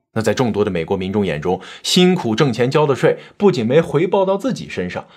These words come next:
反而让他们这么给花式霍霍了，可能还真不如去研究大猩猩如何扔大便来的实在。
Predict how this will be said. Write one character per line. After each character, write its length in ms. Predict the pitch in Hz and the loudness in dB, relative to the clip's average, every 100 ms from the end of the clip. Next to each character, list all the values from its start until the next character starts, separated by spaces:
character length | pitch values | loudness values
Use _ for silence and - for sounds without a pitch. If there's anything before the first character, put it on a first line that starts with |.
| - | -20
反 180 | - 139 | -4 0
而 180 | 127 180 | 2 2
让 120 | 202 | 2
他 100 | 196 | 4
们 100 | 214 | 4
这 160 | 185 254 | 6 4
么 200 | 285 302 | 2 -2
给 100 | 110 | -4
花 240 | - 104 | 0 0
式 140 | - 92 | -2 -2
霍 200 | 135 107 | 0 0
霍 200 | - - | -2 -18
了， 160 | - _ - | -20 _ -14
可 140 | - | -6
能 100 | 113 | -4
还 100 | 139 | -4
真 300 | 147 175 196 | -2 0 2
不 80 | 156 | 0
如 120 | 107 | -2
去 200 | 107 107 | -2 -4
研 180 | 87 87 | -2 -2
究 100 | 107 | -2
大 240 | - 101 | -2 -2
猩 120 | 98 107 | -2 -4
猩 180 | 107 | -4
如 160 | 76 107 | -4 -2
何 140 | 117 | 0
扔 180 | 135 190 | 2 2
大 140 | 196 147 | 0 0
便 240 | 233 123 | 0 0
来 120 | 82 | -4
的 60 | - | -12
实 220 | - 80 | -10 -10
在。 240 | 78 - | -10 -14